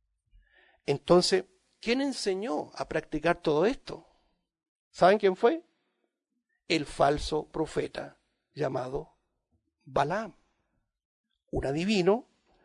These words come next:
un adorador de Baal Peor,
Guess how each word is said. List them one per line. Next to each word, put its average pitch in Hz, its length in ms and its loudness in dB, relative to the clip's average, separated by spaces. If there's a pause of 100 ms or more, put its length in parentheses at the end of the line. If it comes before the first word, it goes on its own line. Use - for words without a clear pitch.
(640)
un 196 440 8 (140)
adorador 156 760 8 (220)
de 175 180 8
Baal 175 400 10
Peor, 226 520 12